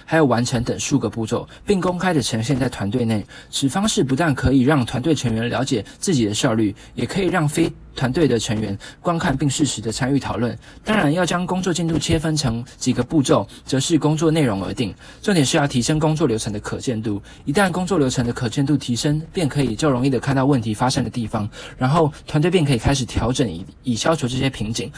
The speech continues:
使整个团队的产出更加有效率。目前许多数位行销工具都有提供数位看板的功能，较常见的会像是 Trello 等软体。那企业可以善加利用的，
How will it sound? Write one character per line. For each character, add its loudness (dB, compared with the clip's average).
使 -2
整 4
个 2
团 -2
队 4
的 2
产 -4
出 -2
更 2
加 0
有 -4
效 -4
率。 -6
目 4
前 2
许 2
多 6
数 4
位 4
行 2
销 4
工 2
具 4
都 4
有 4
提 0
供 2
数 0
位 6
看 0
板 0
的 -10
功 -4
能， -6
较 -4
常 -2
见 2
的 0
会 2
像 0
是 -2
Trello 0
等 -8
软 -4
体。 -8
那 2
企 0
业 4
可 2
以 6
善 0
加 4
利 2
用 4
的， -2